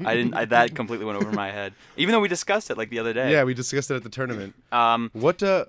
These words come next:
Speaker 2: let's just. What is your absolute favorite basketball movie of all
Speaker 1: that's
Speaker 2: time?
Speaker 1: not Space Jam?
Speaker 2: Yeah, ob-, obviously, yeah. Everything,
Speaker 1: Uh,
Speaker 2: everything in this is the caveat besides Space Jam.
Speaker 1: Yeah,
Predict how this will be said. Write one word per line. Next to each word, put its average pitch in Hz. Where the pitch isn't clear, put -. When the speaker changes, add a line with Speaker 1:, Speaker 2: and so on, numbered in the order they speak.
Speaker 2:
let's 127
just. 170
What 151
is 139
your 131
absolute 120
favorite 117
basketball 101
movie 78
of 78
all 80
Speaker 1:
that's 113
Speaker 2:
time? 123
Speaker 1:
not 117
Space 117
Jam? 170
Speaker 2:
Yeah, 117
ob-, -
obviously, 92
yeah. 76
Everything, 147
Speaker 1:
Uh, -
Speaker 2:
everything 190
in 180
this 165
is 131
the 123
caveat 110
besides 95
Space 90
Jam. 92
Speaker 1:
Yeah, 113